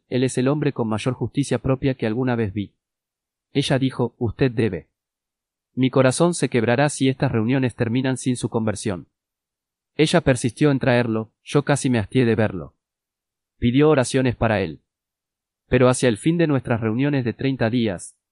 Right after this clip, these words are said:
él se acercó a mí y puso su temblorosa mano sobre mi hombro. El lugar en el que se hacían las reuniones estaba bastante frío,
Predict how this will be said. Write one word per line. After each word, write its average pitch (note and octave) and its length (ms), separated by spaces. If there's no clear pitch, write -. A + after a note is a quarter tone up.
él B2+ 160
se - 80
acercó C#3+ 400
a D3+ 60
mí C#3+ 200
y B2 120
puso D3 260
su B2+ 140
temblorosa A2+ 520
mano A#2 280
sobre G#2+ 240
mi G#2+ 120
hombro. F#2 360
El B2+ 160
lugar D3 260
en E3+ 80
el A#2+ 120
que A#2+ 120
se - 100
hacían D3+ 320
las A#2 140
reuniones B2 440
estaba C3 300
bastante B2 420
frío, A2 440